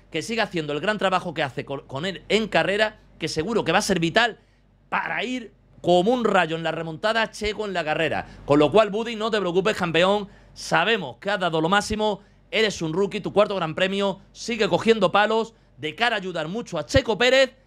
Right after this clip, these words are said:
en la lucha por el Mundial en dos mil veinticinco, ya con dos vehículos y una escudería, donde va a permitir la igualdad desde inicio de, de temporada, por primera vez en estos años. De momento, la cosa con,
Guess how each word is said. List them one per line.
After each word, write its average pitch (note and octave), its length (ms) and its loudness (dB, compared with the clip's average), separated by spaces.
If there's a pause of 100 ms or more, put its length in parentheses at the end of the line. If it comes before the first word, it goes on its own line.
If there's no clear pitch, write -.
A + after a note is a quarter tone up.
(200)
en F3 240 -10
la E3+ 100 0
lucha A3 240 0
por F3+ 120 2
el E3+ 60 2
Mundial F#3 380 2
en G3 160 -4
dos E3+ 140 0
mil G3 300 0
veinticinco, E3+ 560 0
ya F#3+ 140 4
con G3+ 120 -4
dos F#3+ 140 0
vehículos F#3+ 480 0
y G3+ 40 2
una F#3 100 -2
escudería, F3 640 0 (100)
donde C#3+ 240 -4
va F#3+ 80 4
a - 20 -4
permitir F3 480 -6 (240)
la D3+ 220 0
igualdad D#3 600 2 (240)
desde D3 260 -12
inicio F#3+ 360 -6
de, D#3+ 240 0
de D3 140 4
temporada, D3+ 640 2
por F3 220 2
primera G3 340 0
vez G#3 180 -2
en E3+ 140 0
estos D#3+ 320 -2
años. G2+ 400 -4 (320)
De C#3+ 160 2
momento, B3+ 720 2 (960)
la E3+ 220 2
cosa A3+ 280 -4
con, F3 220 -10